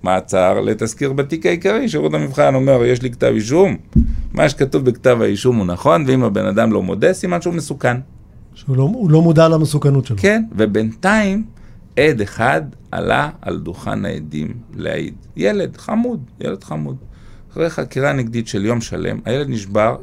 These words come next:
Speaker 1: והתחיל לבכות וסיפר שההורים אמרו לו מה להגיד. וכששאלתי אותו, "מה עם זה, מה עם זה, מה עם זה?" הוא אמר, "לא, זה לא קרה, זה לא קרה, זה לא קרה, זה לא קרה."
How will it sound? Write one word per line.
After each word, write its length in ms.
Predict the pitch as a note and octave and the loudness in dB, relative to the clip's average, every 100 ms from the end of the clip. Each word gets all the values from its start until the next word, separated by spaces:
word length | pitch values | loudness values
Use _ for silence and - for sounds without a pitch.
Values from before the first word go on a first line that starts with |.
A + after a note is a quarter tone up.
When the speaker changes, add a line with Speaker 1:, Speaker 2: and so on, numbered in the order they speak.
| - | -10
Speaker 1:
והתחיל 460 | G#2 G#2+ - D#3 G#2 | -10 -8 -8 -8 -6
לבכות 680 | - - - F#2+ G#2 - - - | -8 -8 -6 -4 -4 -6 -14 -12
וסיפר 560 | A#2+ C#3 - F2+ E2+ - - - - - - - - | -10 -12 -8 -6 -4 -8 -16 -20 -20 -20 -20 -20 -14
שההורים 1300 | - C#3 C#3+ - - - A#1+ D3 - D3+ E3 F3+ A3 | -4 -2 -4 -6 -6 -4 -4 -4 -2 -2 0 2 2
אמרו 280 | G3 G3 F3+ | 2 2 2
לו 220 | E3 D#3 - - - - - - | 2 -2 -8 -20 -20 -20 -20 -6
מה 160 | B2+ D#3 | 0 2
להגיד. 380 | D3+ C3+ B2 A#2+ - - - - - | 2 0 -2 -6 -10 -20 -20 -20 -16
וכששאלתי 1120 | - A2+ D#3 D#3+ D3+ - D3+ C#3 D#3+ G3+ A3+ | -8 2 4 4 2 -2 -4 0 2 2 2
אותו, 240 | F3+ D#3 C#3+ | 0 2 2
"מה 160 | D#3+ | 2
עם 160 | F3 D#3 | 2 0
זה, 200 | B2+ C3 | 0 0
מה 120 | C#3+ | 0
עם 160 | D3 C3+ | -2 0
זה, 220 | C3 B2+ | 0 2
מה 120 | B2+ | 0
עם 160 | B2 A#2 | 0 0
זה?" 120 | G#2+ | 0
הוא 80 | B2 | 0
אמר, 240 | D#3+ F3 | -2 -2
"לא, 180 | F3 F#3 | 0 0
זה 100 | E3 | 0
לא 120 | F3 F3 | -2 -2
קרה, 280 | E3+ B2+ | 0 0
זה 120 | A#2+ D3+ | 0 -2
לא 120 | E3 | -2
קרה, 260 | C#3+ A2 G#2 | -4 -4 -2
זה 100 | C3+ | 0
לא 140 | D#3+ | -2
קרה, 260 | - B2 G#2 | -2 -4 -4
זה 100 | A#2 | -4
לא 120 | D#3 - | -6 -6
קרה." 240 | C#3 | -6